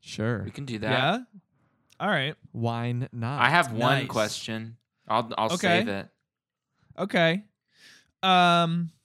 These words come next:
Speaker 3: Let's see if there's any, like, kind of
Speaker 1: Yeah, give us a softball to start out with.
Speaker 3: Yeah. Um, okay. Uh, here's a softball one. This is from, uh, friend of the podcast, Evan Dungate.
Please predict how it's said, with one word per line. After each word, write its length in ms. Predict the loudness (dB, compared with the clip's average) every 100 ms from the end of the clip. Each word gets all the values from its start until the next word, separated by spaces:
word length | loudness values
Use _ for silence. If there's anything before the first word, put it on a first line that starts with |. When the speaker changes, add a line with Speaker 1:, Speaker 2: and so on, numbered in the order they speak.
| -20 _ _ _ _ -10
Speaker 3:
Let's 160 | -8 -4
see 120 | -2
if 100 | 0
there's 160 | -2
any, 240 | 0 0 0
like, 400 | 0 -2 -6 -8
kind 280 | -4 -4 -2
of 140 | -2
Speaker 1:
Yeah, 100 | -2
give 160 | -2 -4
us 100 | -4
a 40 |
softball 760 | -6 -4 -4 -4 -6 -8 -8 -8
to 60 |
start 320 | -12 -10 -8 -8
out 220 | -8 -12
with. 240 | -14 -16 -16 -18 -12 -4
Speaker 3:
Yeah. 440 | 0 0 0 -4 -10 _ _ _ _ 0
Um, 1000 | 2 4 6 6 4 2 -2 -4 -8 -10 _ _ _ _ -4
okay. 480 | -2 2 2 2 -2 _ _ _ _ _ _ _ 0
Uh, 240 | 4 4
here's 260 | 2 0 -2
a 40 |
softball 640 | -2 0 0 -2 -6 -4
one. 320 | -4 -6 -8 -12 _ _ _ -6
This 140 | -4
is 120 | -4 -2
from, 500 | 2 4 4 0 -4
uh, 540 | 0 4 4 2 -2 -6 _
friend 260 | -8 -2 -2
of 60 |
the 60 | -2
podcast, 680 | 0 0 0 -2 -2 -4 -6
Evan 280 | -4 -4 -4
Dungate. 600 | -4 -4 -4 -8 -8 -10